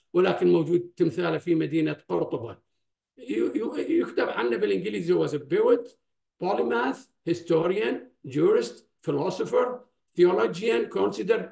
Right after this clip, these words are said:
the father of the comparative religious study." فهو دخل في ال-، الديانة المقارنة بين، بين الديون. زين،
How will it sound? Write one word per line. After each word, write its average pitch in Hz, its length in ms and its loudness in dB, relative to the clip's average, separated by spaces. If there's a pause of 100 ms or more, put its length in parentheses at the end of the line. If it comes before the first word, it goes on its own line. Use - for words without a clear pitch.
(180)
the 165 60 -2
father 202 680 -2 (380)
of 160 120 -2
the 170 80 2
comparative 185 680 0 (140)
religious 170 520 2
study." 113 300 -4 (300)
فهو - 600 2 (120)
دخل 185 400 0
في 196 340 -4
ال-، 151 360 -2
الديانة 170 500 -2
المقارنة 143 720 -4
بين، 135 520 -2
بين 147 300 -2
الديون. 107 420 -10 (560)
زين، 170 440 -2